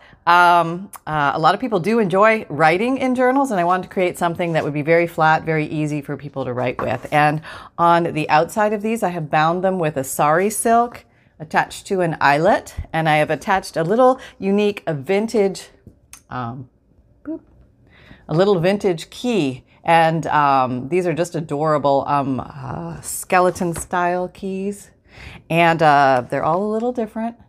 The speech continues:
So it's kind of the luck of the draw, <laughs> but they are all beautiful, uh, aged keys. And, uh, let's just take a peek into one of these little babies.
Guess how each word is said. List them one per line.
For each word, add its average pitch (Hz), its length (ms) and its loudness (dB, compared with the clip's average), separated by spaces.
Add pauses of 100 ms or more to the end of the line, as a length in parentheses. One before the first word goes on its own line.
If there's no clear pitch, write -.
(540)
So 139 140 -4
it's 135 100 -6
kind 165 200 0
of 180 80 0
the 190 60 0
luck 202 200 2
of 240 80 2
the 240 140 2
draw, 190 440 2 (400)
<laughs> - 400 -2
but 185 120 0
they 175 80 6
are 185 220 6
all 185 200 4
beautiful, 165 880 -2 (360)
uh, 147 220 0
aged 156 580 -2
keys. 135 520 -6 (400)
And, 170 300 4
uh, 156 80 4
let's 190 160 0
just - 160 -6
take 247 160 0
a - 60 -14
peek 247 200 -4
into 175 200 -4
one 156 160 -2
of 135 80 -6
these 135 180 -8
little 123 160 -2
babies. 135 460 0